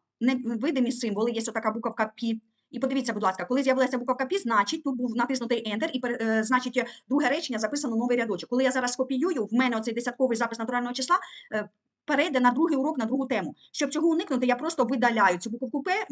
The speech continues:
Пі, тобто натискаю клавішу Delete, і вона копі-, е, прибирається. На другому уроці в мене таке ж саме. Я видаляю, прибираю, переконуюся, що в мене ніде не натиснуто,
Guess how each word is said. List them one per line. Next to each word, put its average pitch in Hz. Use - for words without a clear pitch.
Пі, 370
тобто 254
натискаю 247
клавішу 233
Delete, 311
і 349
вона 254
копі-, 220
е, 214
прибирається. 220
На 262
другому 294
уроці 294
в -
мене 247
таке 247
ж 247
саме. 175
Я 247
видаляю, 226
прибираю, 254
переконуюся, 262
що 196
в 247
мене 262
ніде 262
не 226
натиснуто, 226